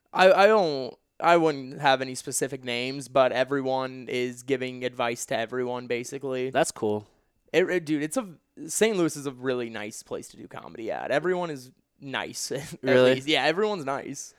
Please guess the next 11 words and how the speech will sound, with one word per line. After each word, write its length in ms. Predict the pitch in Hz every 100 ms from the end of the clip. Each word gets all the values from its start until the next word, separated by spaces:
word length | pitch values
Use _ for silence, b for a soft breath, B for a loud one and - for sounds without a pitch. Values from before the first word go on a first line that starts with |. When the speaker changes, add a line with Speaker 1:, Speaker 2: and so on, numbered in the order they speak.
| _
Speaker 2:
'Cause, 180 | - 143
I 80 | 139
mean, 320 | 156 151 123
not 180 | 143 165
every 360 | 101 127 131 117
industry 520 | 117 123 - 135 127
or 80 | 110
every 280 | 110 107 107
scene 640 | - 107 104 110 117 120 - _
will, 280 | 92 107 -
is 280 | 95 95 90